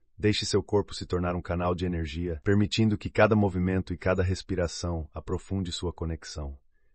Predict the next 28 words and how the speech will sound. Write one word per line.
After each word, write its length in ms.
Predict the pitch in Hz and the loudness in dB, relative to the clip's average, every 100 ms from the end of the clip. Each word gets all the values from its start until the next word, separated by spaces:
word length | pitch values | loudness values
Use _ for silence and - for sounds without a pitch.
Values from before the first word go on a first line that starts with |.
| - _ _ _ _ | -20 _ _ _ _
À 80 | - | -2
medida 340 | 98 90 120 120 | 0 2 2 0
que 100 | 98 | 0
você 240 | 101 104 | 0 2
vai 200 | 90 95 | 4 4
aprofundando 720 | - 95 - 92 87 95 87 | 4 -2 -2 -2 0 0 0
nessas 340 | 85 80 80 - | -2 -4 -8 -8
práticas, 680 | 87 87 - - 78 - - | -2 -2 -2 -6 -10 -10 -10
reconhecerá 640 | 90 101 98 90 90 87 | -6 -2 -2 0 2 2
algo 300 | 87 87 87 | 4 2 0
maravilhoso. 800 | 92 92 82 80 82 76 73 71 - _ _ _ _ | 0 0 0 -4 -4 -6 -8 -14 -18 _ _ _ _
Os 140 | 87 82 | -10 -2
rituais 500 | 101 - 98 104 90 | -2 4 6 6 4
desconhecidos 800 | 107 - 104 92 - 104 92 82 | -2 -2 0 0 -2 -4 -4 -4
de 100 | 85 | -4
meditação 680 | 87 78 - 82 - 92 | -4 -4 -4 -4 -4 -4
do 80 | 80 | -4
Códice 440 | - 90 90 - 85 | -4 -2 -2 -4 -10
de 100 | 76 | -6
Voynich 600 | 85 85 82 76 - - | -4 -2 -4 -6 -12 -16
são 200 | - 95 | -8 -2
mais 320 | 92 95 101 | 2 2 2
do 100 | 90 | -2
que 120 | - 95 | -4 -2
uma 180 | 90 | 0
mera 320 | 87 92 92 87 | 0 2 2 0
curiosidade 720 | - 87 85 82 80 80 78 | -4 -4 -4 -4 -4 -4 -6
histórica. 640 | - 76 73 - - | -8 -8 -8 -10 -14